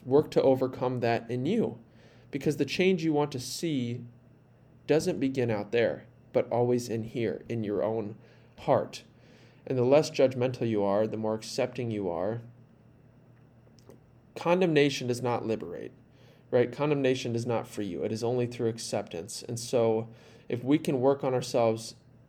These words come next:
within, we can't really change other people, but if you see something that really bothers you or hates you in the world, the speck you find in another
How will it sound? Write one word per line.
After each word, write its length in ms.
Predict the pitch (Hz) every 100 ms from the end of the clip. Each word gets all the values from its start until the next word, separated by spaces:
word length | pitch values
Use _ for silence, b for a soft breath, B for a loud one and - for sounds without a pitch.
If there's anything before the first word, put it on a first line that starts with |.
| _
within, 580 | 120 120 131 95 92 131 - _ b b b b -
we 100 | -
can't 240 | 143 233 180
really 200 | 165 123
change 320 | - 131 127
other 160 | 110 104
people, 340 | - 143 101
but 240 | 85 113
if 140 | 117 135
you 140 | 170
see 180 | 190 180
something 360 | - 151 151 127
that 140 | 95
really 220 | 127 127
bothers 440 | 120 110 113 113 117
you 180 | 123 110
or 100 | 113
hates 280 | 123 120
you 120 | 120 110
in 60 |
the 80 | 101
world, 320 | 117 123 107
the 60 | 139
speck 460 | - 143 156 160
you 80 | 139
find 280 | 131 123 127
in 160 | 113 113
another 520 | 113 120 120 -